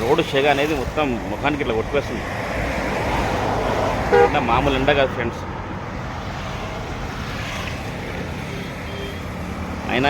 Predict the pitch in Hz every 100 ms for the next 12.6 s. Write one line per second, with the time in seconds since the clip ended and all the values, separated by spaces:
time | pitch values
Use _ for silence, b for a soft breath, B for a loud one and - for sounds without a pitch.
0 | 147 131 123 139 139 135 123 120 135 147
1 | 143 131 131 135 123 123 123 - 147 151
2 | - 127 - 123 143 151 143 143 131 139
3 | 147 139 - - - - - - - -
4 | - - - - - - - - - -
5 | - - - 139 151 147 151 147 143 127
6 | 127 147 139 135 135 131 113 131 123 95
7 | - - - - - - - - - -
8 | - - - - - - - - - 123
9 | 139 143 147 151 151 147 143 135 135 123
10 | 135 143 143 135 131 131 143 143 156 -
11 | - - - - - - - - 120 135
12 | 139 165 143 143 160